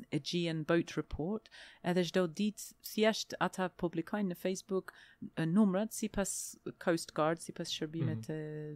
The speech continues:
Speaker 1: detare, sa njerëz janë pranu në Samosin, në Lesvosin, e,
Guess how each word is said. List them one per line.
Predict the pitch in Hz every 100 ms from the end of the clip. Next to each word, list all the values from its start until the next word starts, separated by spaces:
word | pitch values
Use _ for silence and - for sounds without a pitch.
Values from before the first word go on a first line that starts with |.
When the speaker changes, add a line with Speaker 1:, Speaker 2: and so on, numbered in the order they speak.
| 147 -
Speaker 1:
detare, | 151 - 156 160 180 - - -
sa | - - 190 180 175 175 170
njerëz | 175 170 160 - -
janë | 160 160
pranu | - 160 160 151 143
në | 143
Samosin, | - 147 160 208 - 190 180
në | 165
Lesvosin, | 160 151 156 160 - 156 156 - - _
e, | 156 151